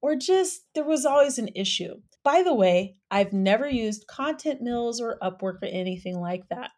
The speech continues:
I would eventually take a year off from freelance writing, and I actually began writing ebooks. This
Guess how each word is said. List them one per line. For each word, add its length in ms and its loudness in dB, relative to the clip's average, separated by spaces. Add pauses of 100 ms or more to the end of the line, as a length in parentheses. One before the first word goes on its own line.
(220)
I 80 2
would 220 -2
eventually 540 -2
take 300 -6
a 60 -8
year 260 -6
off 180 -8
from 140 -10
freelance 460 -6
writing, 420 0 (400)
and 140 -2
I 100 -4
actually 400 -2
began 560 -2
writing 560 -2
ebooks. 600 -6 (220)
This 680 0